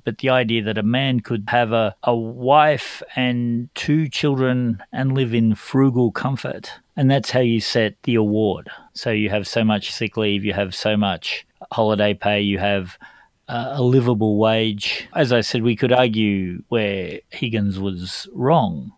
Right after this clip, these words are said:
but he acknowledged that people deserved a level of comfort. You know, he didn't think everybody should live on the mansion on the hill and drive big cars and have fifty-five servants or anything like that,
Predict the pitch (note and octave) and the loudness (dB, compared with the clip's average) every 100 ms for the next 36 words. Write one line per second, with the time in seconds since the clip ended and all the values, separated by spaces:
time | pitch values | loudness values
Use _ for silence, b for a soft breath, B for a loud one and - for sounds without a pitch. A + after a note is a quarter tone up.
0 | _ C#3+ C3 - - D3+ C3+ G#2 C3 C#3 | _ -2 -2 -4 -2 2 2 0 -2 0
1 | A#2+ F2+ G#2+ - - - - B2 A2+ - | -2 -4 -8 -12 -12 -16 -6 -4 -2 -2
2 | C#3 A#2 B2 A2+ G#2+ G#2 - C#3 - G3+ | -4 -2 -2 0 -2 -6 -10 -14 -10 -4
3 | A2+ B2+ A#2 G#2+ A#2 B2 A2 A2+ G2+ - | -2 0 0 0 0 0 0 -2 -2 -2
4 | B2 C3 - - - - _ - A2 A2 | -2 -2 -4 -8 -12 -20 _ -2 2 2
5 | A#2 C3 A#2+ A2+ A2 G#2 G#2+ G#2 G#2 F#2+ | 0 2 2 4 2 2 0 0 0 -2
6 | - G2+ G#2+ C3 A2 A2 G#2 G2+ A2 G2+ | -4 -6 -6 -2 0 2 2 2 2 0
7 | A#2 G#2+ G#2 G2+ G2+ A2+ A2 G2 A2+ G#2+ | 0 2 2 0 0 0 0 0 0 0
8 | G2 F2+ A#2+ G2+ - A2 A2 G#2+ G2 G#2+ | 0 -2 -4 -4 0 2 2 2 -2 -2
9 | G2+ G2 A2+ G2 B2 - - B2 - G#2+ | 0 0 -2 -4 -10 -16 -8 -6 -4 -2
10 | A2 G#2+ F2+ - C3+ G#2+ G2 G#2+ G#2 G#2 | 0 0 -2 -2 -2 0 -2 -2 -4 -4
11 | G#2 A2 G#2 F#2 - A#2+ F#2+ - | -6 -6 -4 -6 -4 -2 -2 -8